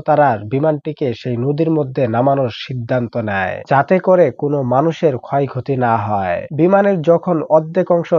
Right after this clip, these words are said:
ঝলসে যায়, তখনই তারা প্যারাশুট দিয়ে দুইজনই নিচে নেমে আসে,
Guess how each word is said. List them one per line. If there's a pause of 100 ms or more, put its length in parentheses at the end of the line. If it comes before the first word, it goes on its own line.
ঝলসে
যায়,
তখনই
তারা
প্যারাশুট
দিয়ে
দুইজনই
নিচে
নেমে
আসে,